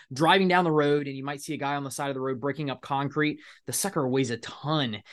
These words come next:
Two people really to pick up the handle and, uh, move it around. And it will not operate on a normal compressor. It's gotta have one of the big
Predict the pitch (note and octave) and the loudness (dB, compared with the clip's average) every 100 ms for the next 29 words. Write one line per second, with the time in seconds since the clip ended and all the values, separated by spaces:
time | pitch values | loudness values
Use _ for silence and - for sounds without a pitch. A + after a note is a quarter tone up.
0 | - - G3 D3+ C3 B2 C#3 C3+ B2 A#2+ | -16 -2 -2 -2 -6 4 6 8 4 0
1 | D3 D3 C3+ B2 B2+ B2+ A#2 A#2 A2+ F2+ | -2 0 0 0 0 2 2 0 -2 -2
2 | C3+ C#3 A#2+ A#2+ B2 B2+ C3+ C#3+ C3+ C#3+ | 2 2 2 4 4 2 2 0 4 4
3 | E3+ D#3+ D3 B2 C#3+ C#3 C3+ C3+ B2 C3 | 6 6 4 2 2 2 -2 0 0 0
4 | B2+ C3 C3+ C3+ C3+ C3 B2 C3 A2+ A#2+ | 0 -4 -2 0 0 0 0 -2 0 0
5 | - G#2+ G#2 B2+ A#2+ B2 B2+ B2+ A#2 C3 | 0 -4 -2 0 2 2 0 -2 2 2
6 | B2 | 2